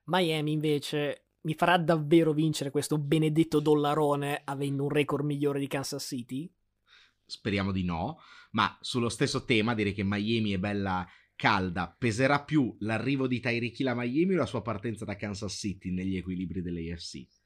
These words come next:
Speaker 1: E per avere un Tyreek Hill che cavalca nei, nei, nei pascoli di Miami, bisognerà che Tua venga protetto, e quindi quanto migliorerà questa linea di Miami con gli arrivi di Armstead e Connor Williams?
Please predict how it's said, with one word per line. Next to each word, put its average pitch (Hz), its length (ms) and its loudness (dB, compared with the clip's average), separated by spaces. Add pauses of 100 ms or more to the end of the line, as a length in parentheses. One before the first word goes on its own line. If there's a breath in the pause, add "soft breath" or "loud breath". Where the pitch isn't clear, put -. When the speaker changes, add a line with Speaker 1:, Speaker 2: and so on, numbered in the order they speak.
(1000)
Speaker 1:
E 165 160 -2
per 170 200 4
avere 196 260 4
un 175 400 2
Tyreek 165 360 -2
Hill 160 460 2
che 139 380 -8 (180)
cavalca 151 920 0
nei, 135 180 -8
nei, 143 180 -8
nei 147 160 -6
pascoli 156 520 0
di 160 60 -2
Miami, 147 520 -2
bisognerà 147 420 -4
che 147 140 -4
Tua 160 220 0
venga 143 280 -2
protetto, 147 840 -4
e 151 100 -6
quindi 143 460 -6
quanto 190 500 2
migliorerà 165 560 4
questa - 340 -4
linea 151 280 -2
di 143 100 -6
Miami 147 520 -2
con 147 140 -4
gli 147 60 -2
arrivi 143 220 -4
di 139 120 -6
Armstead 135 720 -8 (220 soft breath)
e 147 120 -12
Connor 147 260 -4
Williams? 131 580 -8